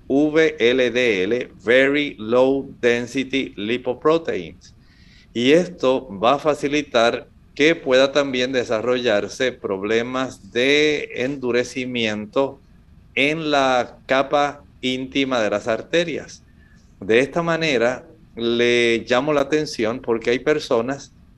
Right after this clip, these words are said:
que al tener elevados sus triglicéridos, también sienten picor en diversas áreas de su cuerpo. Verifique antes de alguna otra cosa el saber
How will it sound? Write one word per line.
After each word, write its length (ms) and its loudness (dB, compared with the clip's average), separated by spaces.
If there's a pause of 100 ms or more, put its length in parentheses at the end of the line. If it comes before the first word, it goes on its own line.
(300)
que 160 4
al 180 2
tener 480 0
elevados 520 2
sus 180 2
triglicéridos, 1120 0 (500)
también 480 0
sienten 800 -4
picor 760 -2 (520)
en 460 0
diversas 760 0
áreas 360 2
de 120 -4
su 160 -8
cuerpo. 560 -2 (640)
Verifique 1040 -2 (140)
antes 440 0
de 100 2
alguna 320 0
otra 300 2
cosa 640 0
el 580 0
saber 680 4